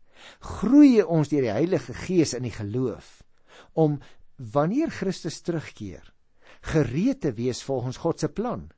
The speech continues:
Ons moet altyd as God se eiendom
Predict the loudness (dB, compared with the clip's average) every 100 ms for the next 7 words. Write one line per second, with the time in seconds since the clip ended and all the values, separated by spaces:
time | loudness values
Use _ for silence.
0 | _ -20 -20 -2 4 4 2 -6 -6 -8
1 | -2 0 -2 -4 -6 -8 -10 -10 -10 -16
2 | -6 -4 -4 -8 _ _ -16 -4 -4 -2
3 | -2 0 -2 -4 -8